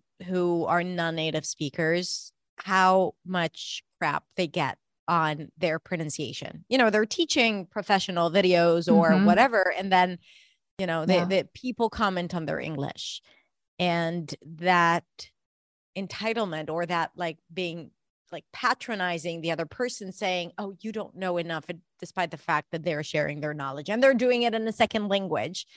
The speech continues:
Speaker 2: Yeah.
Speaker 1: You know, it's like they don't see it. Um, yeah. And I think, I think it's so important to come with more compassion and more understanding that there is no right and wrong. It's not black and white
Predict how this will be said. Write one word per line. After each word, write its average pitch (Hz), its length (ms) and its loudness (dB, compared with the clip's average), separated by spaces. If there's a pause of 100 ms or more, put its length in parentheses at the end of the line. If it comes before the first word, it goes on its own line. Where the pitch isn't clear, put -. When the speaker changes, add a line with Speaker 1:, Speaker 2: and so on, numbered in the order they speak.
(120)
Speaker 2:
Yeah. 180 320 0
Speaker 1:
You 190 100 -2
know, 175 200 -2
it's 180 260 -4
like 190 200 2
they 190 120 0
don't 180 220 -4
see 302 220 -4
it. - 240 -4 (520)
Um, 180 580 0 (600)
yeah. 262 180 2
And 277 100 4
I 320 80 0
think, 403 300 -2
I 262 100 4
think 339 220 -2
it's - 160 -6
so 269 140 4
important 240 480 0
to 262 100 -2
come 247 180 -4
with 240 160 0
more 214 280 0
compassion 180 1000 -2
and 175 380 -6 (680)
more 214 260 -2
understanding 180 760 -4
that 180 160 -4
there 190 140 -2
is 180 160 -6
no 185 220 -2
right 175 460 -2
and 175 180 -8
wrong. 160 220 -2
It's - 140 -16
not 165 180 -4
black 165 240 0
and 165 140 -8
white 151 340 -2